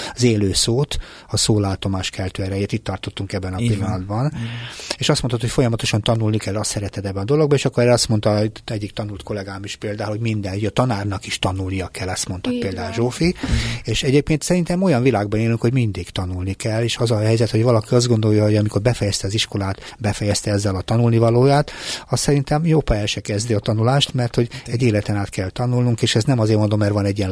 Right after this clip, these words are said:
Speaker 1: life learning című kifejezés, hanem azért, mert ez így van rendben, ugye?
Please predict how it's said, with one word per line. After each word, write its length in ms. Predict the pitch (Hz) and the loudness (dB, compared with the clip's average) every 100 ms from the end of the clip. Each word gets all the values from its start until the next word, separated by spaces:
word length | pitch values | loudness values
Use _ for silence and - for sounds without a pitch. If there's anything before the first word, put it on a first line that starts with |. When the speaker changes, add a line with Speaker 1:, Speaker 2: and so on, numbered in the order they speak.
| 95 | -2
Speaker 1:
life 240 | 95 - | -4 -2
learning 240 | 101 98 95 | 0 0 -4
című 280 | - 101 95 | -2 -2 -2
kifejezés, 520 | - - 127 120 - | -4 -2 0 0 0
hanem 180 | 123 147 | 2 2
azért, 240 | 131 131 | 2 0
mert 160 | 123 151 | -2 -2
ez 100 | 147 | 2
így 200 | 156 117 | 2 4
van 140 | 117 | 2
rendben, 440 | 123 104 92 92 110 | 2 0 -2 -4 -2
ugye? 260 | 151 147 | 2 2